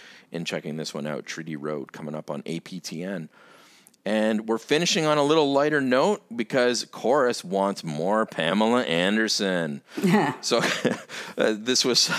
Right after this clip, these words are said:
Speaker 1: <laughs> uh, earlier this month, Corus Studios announced the continuation of their partnership with famed Hollywood icon Pamela Anderson in true new green lights. Pamela's Garden of Eden is currently in production on season two, and we talked about that before it kicked off on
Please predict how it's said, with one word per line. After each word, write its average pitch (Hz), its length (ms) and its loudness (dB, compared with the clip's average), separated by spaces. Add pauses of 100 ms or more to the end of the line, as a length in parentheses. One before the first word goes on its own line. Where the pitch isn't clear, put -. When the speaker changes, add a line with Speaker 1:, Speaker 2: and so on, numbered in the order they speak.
(260)
Speaker 1:
<laughs> - 360 -12
uh, 90 180 2
earlier 123 320 4
this 107 180 0
month, 104 300 2
Corus 110 260 2
Studios 107 400 0
announced 104 480 2
the 95 100 -4
continuation 131 920 2
of 98 80 0
their 90 100 -2
partnership - 640 -2
with 92 140 -4
famed 170 640 2
Hollywood 110 540 2
icon 107 420 0
Pamela 139 460 2
Anderson 98 640 -2 (280)
in 87 140 -4
true 131 300 0
new 117 180 2
green 113 320 2
lights. 113 380 0 (260)
Pamela's 113 380 0
Garden 107 500 2 (120)
of 92 260 0
Eden 131 480 2
is 101 140 -4
currently 95 360 -2
in 92 60 -2
production 92 400 -4
on 87 80 -4
season 85 340 -6
two, 147 240 -4
and 113 80 -2
we 85 80 -4
talked 95 300 -4
about 80 240 -8
that 101 240 -2
before 80 300 -6
it - 100 -12
kicked - 240 -8
off 85 220 -4
on 80 120 -6